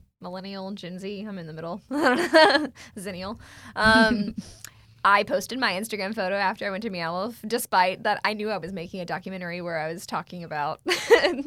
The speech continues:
Speaker 1: Meow Wolf and Instagram, but I
Speaker 2: Well, you can't separate yourself
Speaker 1: I
Speaker 2: out
Speaker 1: know.
Speaker 2: from the experience.
Speaker 1: Yeah.
Speaker 2: I mean, I think that's more authentic, too, that you're like,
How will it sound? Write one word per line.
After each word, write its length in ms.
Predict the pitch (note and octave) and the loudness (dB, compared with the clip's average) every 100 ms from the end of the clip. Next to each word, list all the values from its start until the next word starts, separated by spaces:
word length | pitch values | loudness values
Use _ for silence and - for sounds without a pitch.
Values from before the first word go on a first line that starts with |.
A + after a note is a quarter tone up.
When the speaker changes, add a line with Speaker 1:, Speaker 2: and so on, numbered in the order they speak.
| C4 A#3+ | -6 -6
Speaker 1:
Meow 400 | A#3+ G3+ G3 E3 | -6 -4 -2 -2
Wolf 180 | F#3 G3 | -2 -6
and 120 | E3+ | -10
Instagram, 540 | E3 G3+ E3+ D3+ E3+ | -10 -10 -6 -6 -6
but 120 | F3+ C#3+ | -6 -6
I 360 | C3 A2 B2 A3 | -6 -8 -10 -6
Speaker 2:
Well, 80 | G4 | -6
you 60 | |
can't 220 | F4 A#3 | 0 0
separate 340 | - F#3 F3+ C#3+ | 2 0 0 -2
yourself 300 | F3+ - E3+ | -4 -4 4
Speaker 1:
I 120 | B3+ | 6
Speaker 2:
out 80 | C#4+ | 6
Speaker 1:
know. 80 | B3 | 4
Speaker 2:
from 120 | G3+ | 2
the 100 | F3+ | 0
experience. 560 | D#3 - - E3+ G3+ A#3 | -4 -6 -4 -2 -2 0
Speaker 1:
Yeah. 160 | G3 | 2
Speaker 2:
I 60 | D3+ | 2
mean, 100 | D3+ | 0
I 80 | F#3+ | -2
think 320 | G#3+ G#3 F#3+ | -4 -6 -6
that's 640 | G3+ F#3+ F3 E3+ - - | -10 -2 -2 -2 -8 -14
more 240 | G3+ F#3 F3 | -6 -2 0
authentic, 540 | E3+ - G#3 - - | -2 -2 -4 -4 -10
too, 220 | - A#3 | -6 -6
that 120 | E3+ D3+ | -4 -4
you're 160 | E3+ | -4
like, 340 | D#3+ D#3 D#3+ | -4 -4 -6